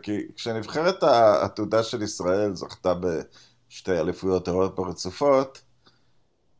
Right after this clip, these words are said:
אני, כי אני חכם גדול, כתבתי שככה לא... זה לא הדרך לפתח שחקנים, בגיל הזה עובדים על עבודה אישית,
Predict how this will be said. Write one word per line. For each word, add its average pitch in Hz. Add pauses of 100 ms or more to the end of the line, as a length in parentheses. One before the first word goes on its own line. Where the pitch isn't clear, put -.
(100)
אני, 127
כי 117
אני 107
חכם 110
גדול, 98
כתבתי 110
שככה 123
לא... 101
זה 113
לא 143
הדרך 107
לפתח 85
שחקנים, 107
בגיל 82
הזה 90
עובדים 87
על 87
עבודה 85
אישית, 123